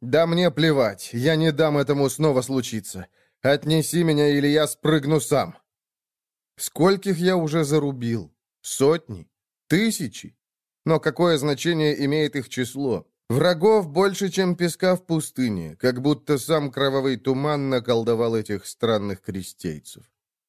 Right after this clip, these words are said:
Я поспал час на уступе, пока Кин вёл наблюдение, поел фиников, которые он где-то нашёл, и выпил воды из бурдюка, который он раздобыл.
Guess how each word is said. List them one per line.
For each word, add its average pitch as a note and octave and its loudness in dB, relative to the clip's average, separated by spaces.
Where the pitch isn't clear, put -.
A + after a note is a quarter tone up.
Я C3+ 2
поспал A3 0
час G3+ -2
на E3+ 0
уступе, F3 -4
пока C3 -2
Кин C#3+ -4
вёл C3+ 0
наблюдение, A#2 -4
поел F#3+ 0
фиников, D3+ -4
которые A2 0
он G#2 -2
где-то G2+ -6
нашёл, D3+ -4
и C#3+ -2
выпил C#3+ -2
воды B2+ -2
из B2 -4
бурдюка, G#2+ -6
который G2 -4
он F2+ -4
раздобыл. E2+ -8